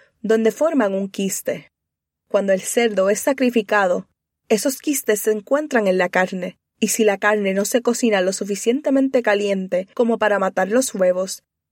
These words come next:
terminan en el intestino de una persona, y la tenia comienza a crecer, comenzando de nuevo el repugnante ciclo. Tal como está, la tenia parece bastante inofensiva, además de la desnutrición y la hinchazón.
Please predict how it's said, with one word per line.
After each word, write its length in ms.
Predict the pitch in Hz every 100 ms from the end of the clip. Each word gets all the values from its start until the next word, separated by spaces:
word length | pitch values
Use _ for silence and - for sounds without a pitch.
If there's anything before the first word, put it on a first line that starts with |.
| _
terminan 500 | 240 240 247 285 330
en 120 | 269
el 100 | 202
intestino 640 | 196 196 190 - 233 214 185
de 100 | 180
una 280 | 185 202
persona, 680 | 220 233 - 214 190 170 185 _ _ _ _ -
y 120 | 226
la 180 | 214 196
tenia 420 | 233 247 262 262
comienza 600 | 240 190 185 208 - 262
a 40 | 262
crecer, 520 | 277 269 - 180 196 _ _ _ -
comenzando 640 | 226 226 226 - 254 269
de 100 | 240
nuevo 400 | 226 233 240 196 180
el 160 | 202 185
repugnante 960 | 196 196 202 202 196 196 190 190 175
ciclo. 500 | - 185 185 175 185 _ _ _ _ _ _ _
Tal 220 | - 233 240
como 240 | 302 320
está, 400 | - - 185 190 _ _ _ -
la 260 | 254 277
tenia 320 | 277 311 370
parece 340 | - 220 226 233
bastante 500 | 202 - 220 262 302
inofensiva, 840 | 254 208 202 196 - 202 185 170 -
además 460 | 214 214 233 277
de 100 | 247
la 140 | 214 196
desnutrición 760 | 202 214 202 202 196 262 285
y 140 | 277 226
la 140 | 190
hinchazón. 560 | 196 185 - 180 185